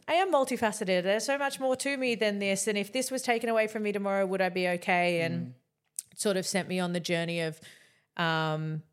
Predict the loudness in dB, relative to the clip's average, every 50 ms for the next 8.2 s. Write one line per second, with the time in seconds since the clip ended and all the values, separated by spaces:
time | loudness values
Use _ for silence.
0 | _ _ _ _ _ _ _ -8 -6 -4 -4 -4 -6 -4 -2 -2 0 0 0 0
1 | -2 -2 -4 -4 -2 -2 -2 -2 0 -2 -2 -2 -2 -4 -4 -6 -6 -6 -4 -2
2 | 0 0 -2 -2 -4 -4 -4 -2 -4 -2 0 0 0 0 0 -2 -4 -6 -6 -4
3 | -4 -4 -4 -4 -4 -4 -4 -4 -4 -4 -4 -4 -4 -6 -10 -16 -20 _ _ _
4 | _ _ _ _ _ _ _ _ _ _ _ _ _ _ _ _ _ _ _ -20
5 | -20 -20 -20 _ _ _ -2 0 0 2 2 2 0 0 0 -2 -2 -2 0 0
6 | 0 0 0 -2 -4 -2 0 0 2 2 0 0 -2 -2 -2 -2 0 0 0 0
7 | 0 -2 -2 -2 -2 -4 -4 -4 -4 -4 -4 -4 -4 -4 -4 -6 -6 -6 -6 -6
8 | -4 -6 -6